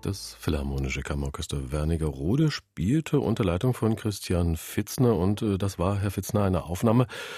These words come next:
aus der Aula mit, ja, den vielen Stufen zum Saal. Das, äh, gibt's ja in einer Konzertkirche nicht mehr, die Liebfrauenkirche in Wernigerode. Sie soll nach dem Willen vieler Kulturinteressierter, vor allem der Kulturstiftung Wernigerode,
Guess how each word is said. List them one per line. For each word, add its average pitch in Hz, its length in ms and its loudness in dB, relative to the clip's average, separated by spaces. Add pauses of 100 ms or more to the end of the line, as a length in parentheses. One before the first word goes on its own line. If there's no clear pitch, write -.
(200)
aus 107 120 -2
der - 220 0
Aula 101 680 6
mit, 95 400 2
ja, 120 180 6
den 101 160 4
vielen 123 300 2
Stufen 135 380 0
zum 101 180 2
Saal. 87 440 0 (880)
Das, - 400 0
äh, 156 200 4
gibt's 147 300 0
ja 165 80 6
in 143 220 6
einer 139 180 4
Konzertkirche 127 760 0
nicht 76 420 -4
mehr, 67 120 -2
die 71 220 -4
Liebfrauenkirche 80 1040 -2
in 82 200 -2
Wernigerode. 80 720 -2 (140)
Sie 90 300 -2
soll 87 220 0
nach 82 200 0
dem 82 240 -4
Willen 98 360 2
vieler 113 440 2
Kulturinteressierter, 98 1160 0
vor - 180 -6
allem 92 180 2
der 78 120 -2
Kulturstiftung 85 840 -2
Wernigerode, 76 640 0